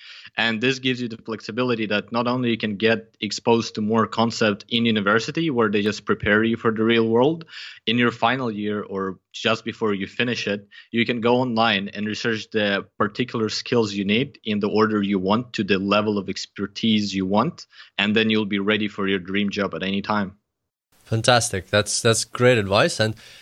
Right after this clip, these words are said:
Speaker 2: that actually prompts a very interesting debate or question, um, that a lot of people are wa-, are pondering right now, and I'd like to get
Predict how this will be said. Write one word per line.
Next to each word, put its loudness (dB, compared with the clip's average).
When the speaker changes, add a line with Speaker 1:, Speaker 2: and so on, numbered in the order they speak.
Speaker 2:
that 6
actually 2
prompts 2
a 0
very 2
interesting 0
debate 2
or -2
question, 0
um, 0
that 4
a 0
lot 6
of 2
people 0
are 2
wa-, 0
are -2
pondering 0
right 0
now, 2
and 0
I'd 0
like 0
to -6
get -2